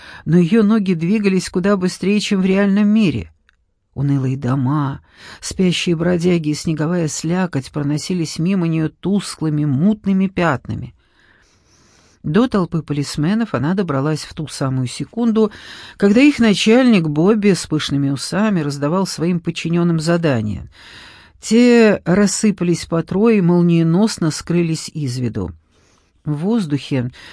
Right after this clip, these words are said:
буквально в дюйме от её лица, пронёсся маленький бумажный голубь. Сиони отметила, что птица выглядела точь-в-точь, как копия того великана, который доставил её на побережье. Ткнувшись в руку шефа полиции,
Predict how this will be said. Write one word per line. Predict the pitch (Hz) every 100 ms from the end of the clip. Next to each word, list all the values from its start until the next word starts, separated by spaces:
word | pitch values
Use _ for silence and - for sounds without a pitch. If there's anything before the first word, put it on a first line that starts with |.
| -
буквально | 208 214 240 233
в | 214
дюйме | 160 196 156 127
от | 123
её | 160 175
лица, | 151 143 - 208 214 - - - -
пронёсся | 160 185 247 - -
маленький | 190 175 262 269 247 240
бумажный | 202 208 220 202 214
голубь. | 160 135 90 - _ _ _ _ _
Сиони | - 196 175 170
отметила, | 165 208 254 - 151
что | 147 - 151
птица | - 233 214 180
выглядела | 196 185 180 180 180
точь-в-точь, | - - 233 - - - 226 277 - - - - - -
как | 208 -
копия | 285 240 165 151
того | 170 220
великана, | 208 220 247 254 214 147 123
который | 127 156 160 151
доставил | 160 165 - 214 196
её | 175 160 180
на | 175
побережье. | 170 170 170 156 127 110 107 - _ _ _ _ _ _ _
Ткнувшись | - 170 180 196 - 170 165 -
в | 151
руку | 165 160 - 143
шефа | - 151 143
полиции, | - 139 180 247 - 262 254